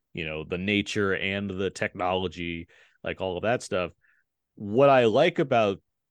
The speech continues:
this big finale that, you know, by default is going to be a, you know, a giant action sequence that takes place in,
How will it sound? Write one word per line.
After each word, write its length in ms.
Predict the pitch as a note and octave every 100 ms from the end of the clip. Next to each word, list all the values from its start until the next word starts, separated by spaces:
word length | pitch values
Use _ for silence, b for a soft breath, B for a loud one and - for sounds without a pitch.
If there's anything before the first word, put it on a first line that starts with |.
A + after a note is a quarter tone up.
| _ _ F#2+
this 280 | F2+ G#2+
big 380 | - - A2+ F#2
finale 640 | - G#2+ G2+ B2+ C#3+ A#2 G#2+
that, 240 | G2 F#2
you 60 | G#2+
know, 120 | E2+
by 220 | - G#2+
default 460 | F2+ - D#3 D3+ A#2+
is 100 | F2+
going 220 | G#2+ G2+
to 40 | F2+
be 240 | F#2 F2+
a, 180 | F2 E2+ - _ _ _
you 100 | F2+
know, 160 | D2+
a 40 | E2
giant 380 | - G#2 F#2+ D#2
action 320 | G#2+ - G#2
sequence 440 | - F#2+ F#2+ G2
that 120 | F2 -
takes 220 | E2+ -
place 320 | F2+ F2 -
in, 240 | E2 D#2+